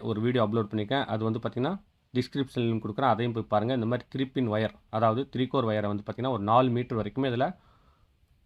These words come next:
சுத்தி வைக்கலாங்க. ஆனா வந்து பார்த்தீங்கன்னா, இது ரொம்ப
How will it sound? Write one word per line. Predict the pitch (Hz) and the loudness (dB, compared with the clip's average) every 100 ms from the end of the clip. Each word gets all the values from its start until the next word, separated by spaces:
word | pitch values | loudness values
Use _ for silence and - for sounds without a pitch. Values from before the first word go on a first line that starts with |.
| _ | _
சுத்தி | 135 123 | -6 2
வைக்கலாங்க. | 131 107 107 107 147 - _ _ _ _ _ _ _ _ _ _ _ _ - | 2 2 2 4 4 2 _ _ _ _ _ _ _ _ _ _ _ _ -2
ஆனா | 123 135 | 4 4
வந்து | 127 123 | 4 2
பார்த்தீங்கன்னா, | 113 139 147 | -2 0 2
இது | 117 | 2
ரொம்ப | 123 135 | 2 4